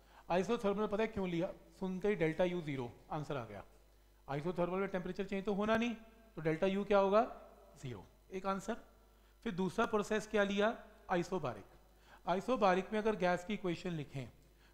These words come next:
तो isobaric में pressure constant है और एनआर constant है, तो अगर मैं volume बढ़ाऊं, क्योंकि right side जाने पे volume बढ़ रहा है,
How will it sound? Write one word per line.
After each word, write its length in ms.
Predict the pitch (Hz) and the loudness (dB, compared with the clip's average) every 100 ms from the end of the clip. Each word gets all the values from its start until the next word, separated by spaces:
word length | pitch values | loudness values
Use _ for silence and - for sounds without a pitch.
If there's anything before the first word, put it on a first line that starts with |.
| _ | _
तो 60 | 185 | 2
isobaric 680 | 180 180 254 196 185 196 | 2 0 0 2 2 0
में 160 | 220 214 | -6 -4
pressure 320 | 190 - 240 | -4 -2 -4
constant 540 | 208 175 - 165 165 | -2 -2 -2 -6 -4
है 160 | 180 - - - - _ _ - | -6 -8 -16 -20 -20 _ _ 0
और 260 | 196 202 - | 2 2 -4
एनआर 300 | 208 226 240 | -6 -2 -2
constant 540 | 226 165 - 156 156 | -2 -4 -4 -8 -6
है, 120 | 170 190 | -6 -6
तो 140 | 202 | -10
अगर 380 | - 170 196 214 | -4 0 2 2
मैं 100 | 247 | 0
volume 420 | 196 190 214 233 | 0 0 0 -2
बढ़ाऊं, 420 | 185 151 160 165 | 0 0 0 -2
क्योंकि 380 | 127 - 170 190 | -6 -10 -6 -2
right 260 | 156 165 185 | 0 0 0
side 320 | 202 208 208 | 0 0 0
जाने 260 | 175 180 190 | 0 0 0
पे 120 | 214 | 2
volume 360 | 180 185 214 | 2 0 0
बढ़ 180 | 190 196 | 2 2
रहा 120 | |
है, 60 | 185 | 2